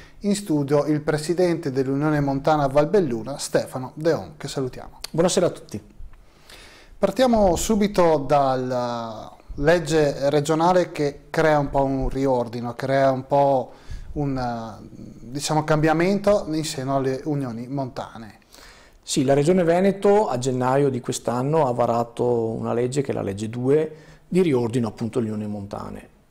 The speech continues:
Speaker 2: Nel, diciamo, la precedente legge era del duemiladodici, fatta molto in fretta perché c'era, eravamo in un momento di grande cambiamento, quindi passaggio tra comunità montane e unioni montane. Dopo alcuni anni di rodaggio,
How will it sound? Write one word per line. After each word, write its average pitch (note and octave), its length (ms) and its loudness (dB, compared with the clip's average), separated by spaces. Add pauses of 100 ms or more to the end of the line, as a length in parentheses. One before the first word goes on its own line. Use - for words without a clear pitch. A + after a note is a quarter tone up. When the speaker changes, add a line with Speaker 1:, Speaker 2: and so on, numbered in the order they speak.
(480)
Speaker 2:
Nel, C#3 460 -6 (360)
diciamo, D3 340 -2
la C#3+ 80 4
precedente D3 500 -2
legge D3 260 2
era C3+ 100 0
del B2 160 -2
duemiladodici, A#2+ 1080 -4 (480)
fatta C3+ 1200 0
molto B2 340 -4
in B2 80 -2
fretta C#3 400 0
perché B2 320 -4
c'era, A#2 400 -2
eravamo A#2+ 300 -2
in C3+ 80 -2
un A#2+ 100 -2
momento B2 220 -2
di A#2+ 60 2
grande A#2+ 240 -4
cambiamento, A#2 580 -4
quindi A2 180 -8
passaggio A2+ 420 -6
tra A2 180 -6
comunità A2 440 -8
montane G#2+ 520 -6
e G#2+ 40 -10
unioni G#2+ 240 -8
montane. C3 500 -6
Dopo D3+ 540 0
alcuni D3 460 -2
anni C#3+ 260 -2
di G#2+ 600 -4
rodaggio, A#2 760 -2